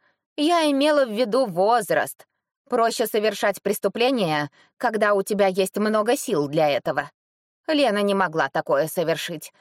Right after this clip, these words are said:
Она не меньше других обеспокоена всеобщим горем. На собрании говорила, что Скотт погиб из-за чьей-то ворожбы.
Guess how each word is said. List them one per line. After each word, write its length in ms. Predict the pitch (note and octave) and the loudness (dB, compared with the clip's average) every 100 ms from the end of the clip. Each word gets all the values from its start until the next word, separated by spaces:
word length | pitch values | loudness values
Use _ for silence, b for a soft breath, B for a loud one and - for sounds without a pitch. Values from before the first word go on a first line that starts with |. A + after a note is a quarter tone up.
| b b | b b
Она 300 | - A#3 B3+ | -2 0 0
не 160 | A#3+ A#3+ | 0 0
меньше 320 | A#3+ A#3+ B3+ | 0 0 -2
других 460 | G#3 G#3 G3+ G4 - | 0 -2 0 -2 0
обеспокоена 800 | F3 F#3+ - F#3 A3+ A#3 G#3 F#3+ | -2 -2 -4 -2 0 0 0 -2
всеобщим 560 | - D#3+ E3 - D3 | -2 -2 -2 -6 -4
горем. 380 | C3 C3 C#3 C#3+ - _ _ _ | -2 -2 -4 -6 -14 _ _ _
На 160 | - G3 | -2 -2
собрании 720 | - F3 D#3 D#3+ G3+ F#3+ E3+ | 0 -4 -2 0 0 0 0
говорила, 600 | D#3+ E3 F3 D#3+ C#3 C#3 - b b | 0 0 0 -2 -2 -4 -6 b b
что 260 | - - A#3+ | -6 -2 -2
Скотт 320 | - B3 - | 0 -2 0
погиб 360 | G#3+ G3 G#3+ | -2 -2 0
из-за 260 | G#3 F#3+ G3+ | 0 2 0
чьей-то 440 | - G#3+ G3 G#3 | 0 0 0 2
ворожбы. 580 | G3 G3+ G3+ E3+ D3 C3+ | 2 2 0 -2 -4 -4